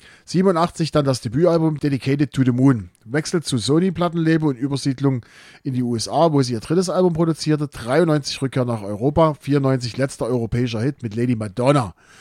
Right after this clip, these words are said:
Ab dann bis zweitausenddrei nahm sie nur noch Songs in ihrer Muttersprache auf. Zweitausenddrei Trennung von Sony und Unterschrift bei B M J in der Schweiz und wieder englischsprachige Texte. Mehr gibt's dazu nicht zu sagen.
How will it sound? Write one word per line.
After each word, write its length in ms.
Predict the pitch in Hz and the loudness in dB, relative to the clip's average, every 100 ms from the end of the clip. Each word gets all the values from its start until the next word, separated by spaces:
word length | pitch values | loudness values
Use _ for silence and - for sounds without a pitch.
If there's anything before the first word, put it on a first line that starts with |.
| - - - - - | -20 -20 -20 -18 -6
Ab 200 | 139 - | -4 2
dann 260 | 240 208 | 2 2
bis 160 | 170 - | 0 0
zweitausenddrei 1080 | 151 156 143 139 131 113 104 117 113 147 185 | 6 6 6 2 0 -2 -10 -8 -2 2 4
nahm 260 | 151 160 | 4 2
sie 140 | 156 147 | 2 2
nur 160 | 143 | 2
noch 160 | 147 131 | 2 -2
Songs 360 | - 135 160 147 | 0 2 2 -2
in 60 | |
ihrer 180 | 135 117 | 0 0
Muttersprache 680 | 127 165 190 - 185 180 170 | 2 2 2 0 -2 0 0
auf. 360 | 185 196 - | 0 0 -2
Zweitausenddrei 960 | - - 139 151 131 120 110 98 117 156 | -12 -2 0 2 0 -2 -4 -6 -2 -2
Trennung 320 | - 139 151 | 0 -2 -2
von 160 | 131 123 | -4 -4
Sony 320 | 123 139 135 | 0 2 2
und 80 | 120 | -2
Unterschrift 380 | 117 120 113 | -6 -6 -6
bei 120 | 113 104 | -8 -8
B 220 | 95 120 | -4 -4
M 80 | 113 | -4
J 280 | - 123 120 | -4 -4 -4
in 80 | |
der 100 | 104 | -8
Schweiz 560 | 95 117 123 175 - - - - - | -12 -6 0 0 -2 -14 -16 -14 0
und 220 | 143 110 | 0 0
wieder 280 | 123 135 - | 0 0 -2
englischsprachige 1000 | 117 131 135 - - - 107 104 120 135 | -6 -2 -2 -2 -12 -10 -8 -6 -6 -2
Texte. 420 | 175 170 - - _ _ _ - | 0 0 -2 -10 _ _ _ -8
Mehr 300 | 131 180 190 | -2 0 0
gibt's 220 | 160 - | -2 -2
dazu 240 | 139 - | -2 -2
nicht 160 | 156 - | -4 -4
zu 80 | 185 | -4
sagen. 440 | 196 202 214 208 | 0 0 0 -4